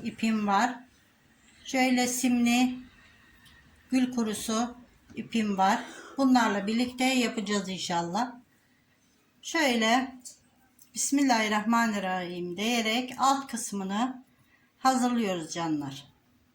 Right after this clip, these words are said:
Şöyle iplerimi kenara böyle alalım. Alt kısmını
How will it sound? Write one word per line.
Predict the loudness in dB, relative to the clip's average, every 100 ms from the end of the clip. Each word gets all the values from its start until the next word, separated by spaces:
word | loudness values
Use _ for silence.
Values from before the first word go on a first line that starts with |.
| _ _ _ _ _ _ _ _ _ _ _ _ _ _ _ _ _ _
Şöyle | -10 -6 -4 -4 -4 -6 -10 _ _ _
iplerimi | -20 -18 -10 -8 -6 -8
kenara | -8 -10 -8 -8 -8
böyle | -10 -8 -8
alalım. | -8 -6 -6 -6 -8 -14 -20 _ _ _ _ _ _ _ _
Alt | 0 2 0
kısmını | -6 -2 0 2 2 0